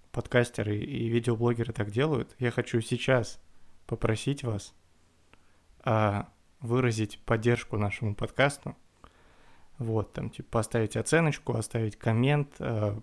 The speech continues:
порекомендовать друзьям, потому что это очень классный подкаст.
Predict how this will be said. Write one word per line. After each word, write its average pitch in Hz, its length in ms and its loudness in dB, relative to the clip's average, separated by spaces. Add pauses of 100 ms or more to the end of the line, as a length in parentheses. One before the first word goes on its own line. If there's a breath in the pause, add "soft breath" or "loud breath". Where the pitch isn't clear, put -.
порекомендовать 113 680 2
друзьям, 135 500 4
потому 127 380 0
что - 220 -4
это 123 160 0
очень 120 300 0
классный 120 360 -2
подкаст. 110 500 -6